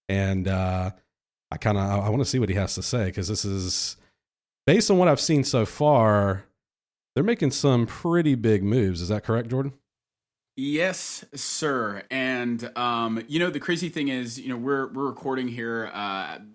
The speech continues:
Speaker 2: kind of at the beginning of August. So by the time this episode comes out, we will definitely have more information,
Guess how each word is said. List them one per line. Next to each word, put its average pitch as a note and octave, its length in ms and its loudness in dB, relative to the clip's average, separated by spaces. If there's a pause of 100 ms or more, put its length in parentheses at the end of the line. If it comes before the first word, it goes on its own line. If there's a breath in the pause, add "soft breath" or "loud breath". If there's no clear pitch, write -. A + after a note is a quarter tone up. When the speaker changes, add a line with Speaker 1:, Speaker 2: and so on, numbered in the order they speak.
(120)
Speaker 2:
kind C3 180 -8
of A#2+ 80 -10
at G#2+ 60 -12
the G#2+ 60 -14
beginning G#2+ 300 -6
of G2 100 -10
August. G#2 440 -6
So G#2 80 -8
by G2 80 -10
the G2+ 100 -10
time A#2+ 580 -6
this A#2 240 -10
episode A#2 480 -8
comes G2+ 280 -10
out, F#2 240 -8
we G#2+ 100 -12
will G#2 140 -10
definitely G#2 480 -8
have G2 200 -10
more G2+ 200 -6
information, G2 720 -10